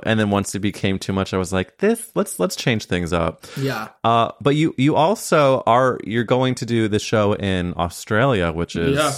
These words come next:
Speaker 1: talk about being a success,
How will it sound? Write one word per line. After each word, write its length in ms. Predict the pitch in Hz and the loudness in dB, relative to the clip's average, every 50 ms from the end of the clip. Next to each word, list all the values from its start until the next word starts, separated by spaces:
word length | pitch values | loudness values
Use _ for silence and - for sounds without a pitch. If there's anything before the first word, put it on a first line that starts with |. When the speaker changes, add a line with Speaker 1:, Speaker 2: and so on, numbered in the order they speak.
| - - - - - - - _ _ | -8 -14 -20 -20 -20 -20 -20 _ _
Speaker 1:
talk 260 | - - 160 175 185 | -4 0 0 2 2
about 320 | - 131 107 104 95 90 - | 0 0 2 2 0 0 0
being 460 | 101 92 87 87 85 85 85 85 - _ - | 0 0 0 0 -2 -4 -6 -8 -10 _ -10
a 100 | 101 98 | -8 -8
success, 960 | - - 87 82 - - - - 131 131 104 85 - 80 85 - - - | -8 -8 -10 -10 -8 -6 -2 0 2 2 2 2 0 -4 -8 -10 -10 -12